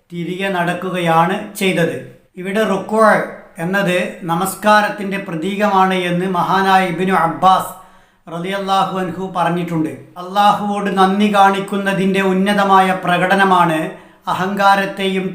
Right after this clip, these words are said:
താൻ പോരിമയെയും പൂർണ്ണമായും നശിപ്പിച്ചു കളയുന്ന ഒന്നാണ് റുക്കൂ. അതിനാലാണ് പ്രത്യേകം അവരോട് അത്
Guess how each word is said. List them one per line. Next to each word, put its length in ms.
താൻ 180
പോരിമയെയും 760
പൂർണ്ണമായും 640
നശിപ്പിച്ചു 520
കളയുന്ന 340
ഒന്നാണ് 420
റുക്കൂ. 320
അതിനാലാണ് 640
പ്രത്യേകം 520
അവരോട് 420
അത് 160